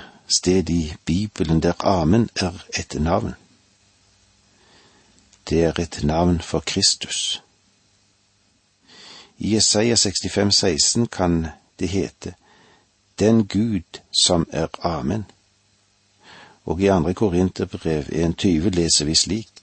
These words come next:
"For så mange som Guds løfter er, har de fått sitt ja i ham. Derfor sier vi også ved ham vårt Amen til Guds ære." Den Herre Jesus er dette Amen.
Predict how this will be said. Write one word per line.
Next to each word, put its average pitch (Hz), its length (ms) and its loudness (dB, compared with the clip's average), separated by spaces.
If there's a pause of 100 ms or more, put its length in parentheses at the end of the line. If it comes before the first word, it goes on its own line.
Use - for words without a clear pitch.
(340)
"For 92 200 0 (120)
så 110 100 6
mange 110 320 6
som 110 280 4
Guds - 320 0
løfter 110 420 -2
er, 117 180 -2 (720)
har 80 180 -2
de 85 140 -4
fått - 320 -2
sitt - 480 -6
ja 87 320 0
i 95 100 -10
ham. 90 320 -4 (1300)
Derfor 113 360 2
sier 95 400 2
vi 101 180 0
også - 520 0
ved 92 180 0
ham 90 420 0
vårt - 360 0
Amen 98 500 0 (320)
til 80 240 -2
Guds - 400 -2
ære." - 400 -10 (2000)
Den 90 100 0
Herre 101 260 0
Jesus 120 580 2
er 113 100 2
dette - 260 -2
Amen. 58 260 -8